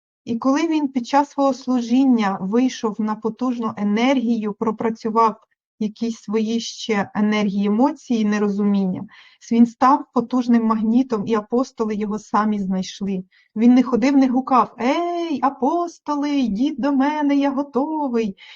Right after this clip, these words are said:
Ні, такого не було. Він просто передвигався, ходив, проповідував, але це не проповідями він називав. Спілкування по душам, ось як називалися його зустрічі. Але вони мали якусь певну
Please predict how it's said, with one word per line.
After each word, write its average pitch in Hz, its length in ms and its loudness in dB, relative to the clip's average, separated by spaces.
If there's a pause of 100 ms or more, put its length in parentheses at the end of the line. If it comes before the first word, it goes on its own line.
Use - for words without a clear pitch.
(140)
Ні, 277 200 2
такого 277 360 2
не 285 120 4
було. 254 500 2 (440)
Він 247 140 6
просто 285 400 -2
передвигався, 240 840 0
ходив, 226 440 -4 (260)
проповідував, 233 800 0
але 214 180 0
це 220 160 -4
не 220 100 0
проповідями 196 680 -2
він 185 200 -2
називав. 180 580 -2 (480)
Спілкування 254 760 2
по 285 140 0
душам, 240 540 0
ось 277 280 -2
як 226 160 -2
називалися 214 680 -2
його 202 260 -4
зустрічі. 196 800 -10
Але 220 200 0
вони 240 220 2
мали 294 280 2
якусь 262 280 -4
певну 240 560 0